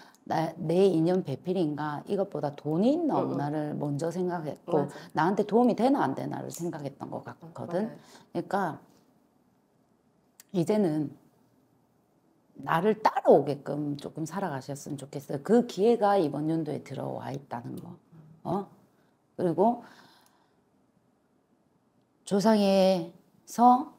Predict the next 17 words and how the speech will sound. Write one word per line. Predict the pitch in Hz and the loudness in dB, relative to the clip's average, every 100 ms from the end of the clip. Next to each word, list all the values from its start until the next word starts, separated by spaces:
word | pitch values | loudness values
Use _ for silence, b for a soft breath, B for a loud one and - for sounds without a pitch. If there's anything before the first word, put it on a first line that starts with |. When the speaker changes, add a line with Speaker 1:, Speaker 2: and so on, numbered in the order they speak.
| - | -8
Speaker 1:
언니한테 | - 220 185 - 147 | 0 2 2 -2 -8
자꾸 | - - - - - 214 | -10 -10 -12 -10 -4 0
넘실거리는 | 156 143 208 208 185 160 143 131 - - - | 2 2 0 2 2 0 -2 -6 -10 -16 -14
그게 | 156 151 139 135 127 131 131 - | -10 -8 -6 -6 -6 -8 -6 -6
있어. | - 147 - 151 196 - _ _ _ _ | -6 -6 -4 -4 -6 -14 _ _ _ _
그러니까 | 143 151 143 | -14 -12 -8
그런 | 175 190 202 | -4 -2 0
것들을 | 165 - 151 147 165 180 - | -2 -4 -4 -2 0 -2 -4
조금 | 127 101 - 165 | -8 -8 -6 -6
걷어내셨으면 | - 185 214 160 123 - - - 113 | -6 -6 -4 -4 -6 -10 -12 -12 -12
좋겠어요. | 139 120 - | -12 -12 -10
어디 | - 165 165 | -4 -4 -4
인연 | 151 151 160 190 180 | -6 -4 -4 -4 -4
되는 | 139 156 160 | -4 -4 -4
데 | 147 | -8
가서, | 127 135 139 135 | -12 -10 -10 -10
그래도 | - 185 175 160 156 | -6 -4 -2 -2 -4